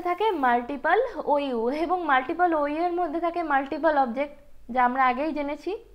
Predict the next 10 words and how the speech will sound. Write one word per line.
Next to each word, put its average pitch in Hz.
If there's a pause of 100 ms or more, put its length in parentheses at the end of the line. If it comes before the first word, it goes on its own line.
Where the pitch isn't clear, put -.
(480)
So 381 (200)
ডোমেন 285
বলতে 339
হয় 349
collection 277 (100)
of 359 (220)
ওইউ 269 (300)
বলতে 226
পারি। 208 (3500)
যখন 285